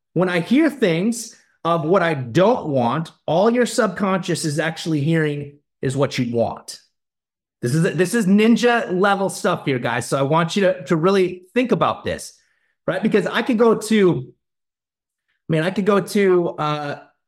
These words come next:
downtown Minneapolis here and find plenty of homeless people that don't wanna be broke anymore. Right? That's just, they don't wanna be broke anymore,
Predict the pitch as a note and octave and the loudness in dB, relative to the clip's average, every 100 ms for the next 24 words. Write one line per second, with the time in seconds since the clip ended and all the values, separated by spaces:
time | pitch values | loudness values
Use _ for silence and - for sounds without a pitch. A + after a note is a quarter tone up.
0 | _ _ _ _ _ _ _ _ _ - | _ _ _ _ _ _ _ _ _ -10
1 | D#3+ E3+ F#3+ F#3+ F3+ F3 E3 F#3+ G#3+ F#3 | -2 0 0 0 -2 -2 -2 -4 -2 -4
2 | - F3 E3 D#3+ E3+ D#3 D3 - F#3+ G3 | -2 0 2 0 -2 -4 -6 -4 0 2
3 | A3+ F#3+ - G#3 G#3 G3 E3 - E3+ D#3+ | 2 0 -2 0 2 2 0 -2 -4 -2
4 | D3 C#3+ - - D3+ F3 D3 E3 D3+ B2+ | -2 -4 -6 -4 -2 -2 -2 -2 -2 -2
5 | B2+ B2+ C#3 D3+ - G2+ F#2 E2 B1+ - | -4 -2 0 0 -2 -4 -4 -6 -10 -16
6 | _ _ _ _ _ _ _ _ _ _ | _ _ _ _ _ _ _ _ _ _
7 | _ _ _ _ _ _ _ _ _ _ | _ _ _ _ _ _ _ _ _ _
8 | _ _ - B2+ G3+ E3 F3 - F3 E3 | _ _ -6 -2 -2 0 -2 -4 -6 -2
9 | C#3 G3+ A3 A3+ A3+ A3+ A3+ A3+ F3+ C3 | 2 4 4 2 0 0 0 0 -2 -2
10 | F#2 - | -4 -8